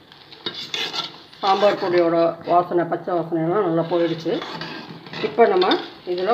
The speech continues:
முருங்கைக்கீரையை போட்டுடலாம். போட்டு நம்ம கிளறி விட்டுடலாம். முருங்கைக்கீரையை போட்டுட்டு எப்போ ரொம்ப நேரம் கொதிக்க விடக்கூடாது, அதிகபட்சம் ரெண்டு நிமிஷம், அதுக்கு மேல கொதிக்க விட வேணாம். பொதுவா சொல்லுவாங்க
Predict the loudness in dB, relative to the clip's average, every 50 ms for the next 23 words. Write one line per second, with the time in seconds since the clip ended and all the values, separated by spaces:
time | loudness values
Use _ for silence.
0 | 0 0 -2 -2 -2 -2 -2 2 2 2 2 2 0 0 -2 -6 -4 -4 -4 -4
1 | -6 -8 -10 -14 -20 -20 -20 -16 -6 -4 -4 -4 -4 -6 -16 -18 -18 -20 -20 -18
2 | -16 -16 -14 -14 -14 -16 -16 -16 -16 -16 -12 -12 -12 -12 -14 -20 -20 -20 -20 -20
3 | -20 -20 -20 -20 -20 -20 -20 -20 -20 -20 -20 -20 -20 -20 -20 -20 -20 -20 -20 -20
4 | -20 -20 -20 -20 -20 -14 -10 -10 -10 -8 -8 -8 -8 -8 -10 -10 -6 -4 -2 -2
5 | -2 -4 -4 -6 -6 -6 -4 -4 -4 -6 -8 -10 -10 -12 -10 -10 -8 -8 -10 -10
6 | -12 -16 -20 -20 -20 -20 -20 -20 -18 -18 -18 -18 -10 0 4 6 6 8 8 6
7 | 8 8 6 4 4 2 0 0 -2 2 4 2 4 4 2 -2 -2 -2 -4 -4
8 | -4 -4 -4 -2 -2 0 -2 -2 -2 -4 -6 -6 -6 -4 -4 -2 -2 -2 -2 -2
9 | -2 -4 -2 0 -2 -4 -4 -4 -10 -6 -4 -2 0 0 0 0 0 0 4 4
10 | 6 6 6 4 4 2 2 2 2 2 0 0 0 0 0 -2 -6 -14 -18 -18
11 | -18 -16 -16 -16 -16 -16 -18 -20 -20 -20 -20 -20 -20 -20 -20 -20 -14 -6 -4 -4
12 | -2 0 2 2 4 2 2 0 0 -2 0 0 0 2 2 2 0 0 0 -2
13 | -2 -4 -8 -14 -12 -10 -6 -4 -4 -4 -4 -6 -4 2 6 6 6 8 6 4
14 | 6 6 6 6 6 6 4 4 2